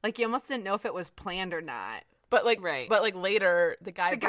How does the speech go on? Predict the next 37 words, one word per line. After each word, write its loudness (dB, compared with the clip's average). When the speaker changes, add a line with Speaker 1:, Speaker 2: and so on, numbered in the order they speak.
Speaker 2:
brings -6
Speaker 1:
brings -2
Speaker 2:
the 2
Speaker 1:
it 4
Speaker 2:
pillow. 2
Speaker 1:
back. 10
Speaker 2:
<laughs> 0
And 4
Chandler's 8
like, 0
"What?" -6
Speaker 3:
Thanks. -10
Speaker 1:
He's -4
Speaker 2:
Okay. 2
Speaker 1:
like, 4
"Thanks." 2
<laughs> -6
He 6
has 2
no 2
idea. 0
Yeah, 2
that's -4
awesome. -4
This -8
is -6
the -4
first -6
time -2
that -10
you -8
see -8
kind -10
of -14
the -10
split -10
between, -12